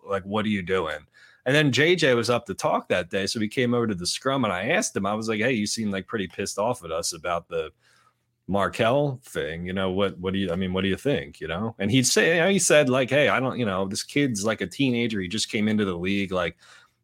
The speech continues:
all the scrutiny is unfair." And I'm like, "Well, you know, I mean,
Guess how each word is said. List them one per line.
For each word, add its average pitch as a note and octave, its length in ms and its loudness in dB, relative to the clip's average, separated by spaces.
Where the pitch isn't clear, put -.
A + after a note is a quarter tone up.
all A#2 120 2
the G#2 100 2
scrutiny A2+ 520 2
is F#2+ 180 -2
unfair." A2 540 2
And A2 80 2
I'm A#2+ 100 0
like, C#3 180 -4
"Well, - 340 -6
you G3+ 80 -6
know, G2+ 220 -8
I - 20 -16
mean, E3+ 160 -8